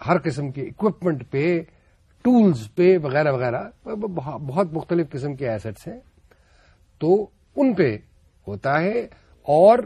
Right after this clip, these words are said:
ری ویلیویشن جو ہے اس کی ضرورت اس لیے پڑ جاتی ہے کہ اگر وہ تمام ایسٹس جن کو ہم نے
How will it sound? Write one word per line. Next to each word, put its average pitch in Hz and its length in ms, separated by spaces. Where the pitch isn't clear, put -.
ری 196 200
ویلیویشن 208 840
جو 135 220
ہے 156 220
اس 147 160
کی 220 120
ضرورت 190 360
اس 160 180
لیے 220 140
پڑ 202 200
جاتی 147 460
ہے 156 120
کہ 208 160
اگر 247 320
وہ 208 180
تمام 165 380
ایسٹس 117 580
جن 185 220
کو 247 120
ہم 190 160
نے 127 200